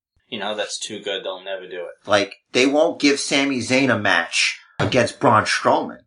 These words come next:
Speaker 2: but they will give El Generico a match against Braun Strowman 'cause he's never faced him before.
Speaker 1: And they have no idea that they're the same person. That would be
Speaker 2: Exactly.
Speaker 1: that, I feel like that's too smart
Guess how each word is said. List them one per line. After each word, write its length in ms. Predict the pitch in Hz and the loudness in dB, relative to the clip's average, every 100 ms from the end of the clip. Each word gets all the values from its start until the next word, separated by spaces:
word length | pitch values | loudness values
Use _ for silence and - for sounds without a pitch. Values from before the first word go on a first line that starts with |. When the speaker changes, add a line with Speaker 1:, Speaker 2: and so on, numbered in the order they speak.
| _ _ | _ _
Speaker 2:
but 220 | - - | -4 0
they 120 | 120 | 2
will 220 | 120 92 - | 2 2 0
give 260 | - 110 - | 2 2 2
El 180 | 107 104 | -2 -2
Generico 1000 | 98 85 87 123 254 220 - 107 78 78 | -6 -14 -4 0 2 2 0 -2 -2 -6
a 40 | 80 | -6
match 380 | 76 69 - - | -6 -4 -6 -6
against 320 | 80 78 - | -10 -12 -10
Braun 260 | 87 73 | -8 -6
Strowman 520 | - - 85 80 85 - | -6 -6 -6 -10 -12 -14
'cause 140 | - | -10
he's 220 | 135 - | -6 -6
never 240 | 135 165 202 | -4 -8 -8
faced 380 | - 233 - | -4 -4 -4
him 140 | - 76 | -12 -12
before. 460 | - - 69 - - | -14 -12 -12 -10 -4
Speaker 1:
And 240 | 120 110 | -4 -2
they 120 | 107 | -2
have 180 | 107 104 | 0 0
no 80 | 104 | -2
idea 340 | 104 104 101 | -4 -4 -4
that 160 | 98 95 | -4 -8
they're 120 | 95 | -8
the 60 | 87 | -10
same 200 | 92 82 | -14 -12
person. 420 | 120 117 - 87 | -6 -6 -8 -6
That 80 | 101 | 0
would 60 | 92 | 0
be 40 | 85 | 0
Speaker 2:
Exactly. 1160 | 110 95 - 107 104 127 - - 73 64 - _ _ _ _ _ _ _ | -6 -4 2 4 4 0 -4 -6 -6 -8 -16 _ _ _ _ _ _ _
Speaker 1:
that, 220 | 127 123 | 0 0
I 140 | 139 123 | 0 -2
feel 180 | 135 123 | 2 2
like 140 | 117 | 2
that's 240 | 113 - | 0 -4
too 100 | 123 | -8
smart 360 | 117 110 101 | -8 -2 -2